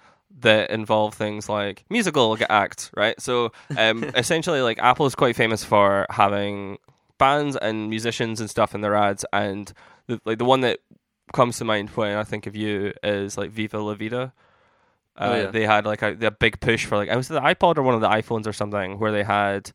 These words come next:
Speaker 1: with, like, all the color and stuff like that. Um, and they
Speaker 2: Yeah.
Speaker 1: really, really pushed that song. And I remember watch-, listening to, like, a interview with Chris Martin where he <laughs> said that the, um,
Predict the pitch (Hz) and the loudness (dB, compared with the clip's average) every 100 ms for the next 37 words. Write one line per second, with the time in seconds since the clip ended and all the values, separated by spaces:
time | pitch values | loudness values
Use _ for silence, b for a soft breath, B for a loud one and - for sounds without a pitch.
0 | b b b 117 117 107 90 110 107 - | b b b 0 4 4 4 2 2 4
1 | 107 104 101 101 - 98 101 98 90 - | 4 4 0 -2 -6 -6 -2 -2 -2 -4
2 | 101 98 104 _ _ _ _ _ - - | -6 -6 -12 _ _ _ _ _ -16 -6
3 | 127 117 120 117 110 107 - 110 - 101 | -2 0 2 2 0 -2 -2 -4 -2 -2
4 | 92 110 101 101 - b b b b - | 0 -2 -2 -4 -12 b b b b 0
5 | 107 104 104 104 101 - b b b b | 2 2 0 -6 -10 -16 b b b b
6 | b b b b _ _ _ _ 117 123 | b b b b _ _ _ _ 6 8
7 | 135 139 143 135 123 123 120 131 120 123 | 6 6 6 4 2 -2 -2 -2 -2 0
8 | 110 - 107 107 120 117 120 104 107 101 | 0 2 2 2 0 -2 -2 0 -2 -4
9 | - 110 110 110 92 101 107 107 107 - | -2 -2 2 2 2 -2 -2 0 0 2
10 | 107 - 117 104 - 101 101 98 101 98 | 2 2 0 0 -2 -4 -2 -2 -4 -6
11 | - 104 98 98 101 | -4 -4 -4 -8 -14